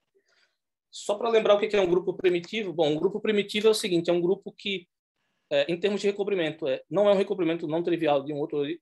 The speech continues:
uma outra superfície quadriculada, ou, se vocês quiserem, é um, uma superfície quadriculada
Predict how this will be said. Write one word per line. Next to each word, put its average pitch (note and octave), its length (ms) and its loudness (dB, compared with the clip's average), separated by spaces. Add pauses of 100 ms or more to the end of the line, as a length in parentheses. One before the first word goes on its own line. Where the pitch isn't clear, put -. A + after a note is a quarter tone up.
(160)
uma C#3 240 2
outra C#3 180 2
superfície - 280 -8
quadriculada, C3+ 560 2 (880)
ou, G#3+ 160 8
se B3+ 80 0
vocês A3+ 240 4
quiserem, G3 640 4
é F3 80 -4
um, F3+ 340 -2 (300)
uma D#3 240 0
superfície - 380 -4
quadriculada F#3+ 680 2